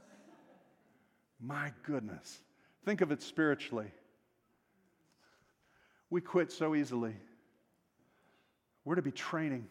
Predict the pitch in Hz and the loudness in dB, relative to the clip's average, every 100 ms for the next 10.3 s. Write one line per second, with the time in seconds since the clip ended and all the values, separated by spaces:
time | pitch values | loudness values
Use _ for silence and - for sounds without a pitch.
0 | - - 185 185 - 185 170 156 160 143 | -8 0 2 2 -2 -2 0 0 -2 -4
1 | 131 123 113 - - _ _ _ - - | -2 -2 -4 -8 -20 _ _ _ -6 2
2 | 208 196 175 131 113 - - 156 156 151 | 4 6 4 2 -2 -10 -2 2 4 2
3 | - 156 135 113 110 - - 185 170 - | 0 -2 0 -2 -6 -10 -4 -2 -2 -4
4 | 156 143 120 - - - - - 151 147 | -6 -4 -4 -6 -18 -20 -16 -6 -2 -2
5 | 180 180 165 156 143 - 165 151 131 127 | -2 -4 -4 -2 -2 -2 -2 0 -2 -4
6 | 160 143 131 131 143 120 127 151 165 123 | 0 0 0 -2 -2 -4 0 0 0 0
7 | 147 - - - 165 151 123 107 - - | -6 -6 -12 -8 -4 -2 -2 -4 -8 -20
8 | - - 151 123 143 131 120 123 - - | -20 -4 -2 0 2 2 -2 -6 -10 -4
9 | 156 151 165 160 - - 117 98 151 - | -4 -2 -2 -4 -6 -10 -12 -8 -6 -6
10 | - - | -8 -14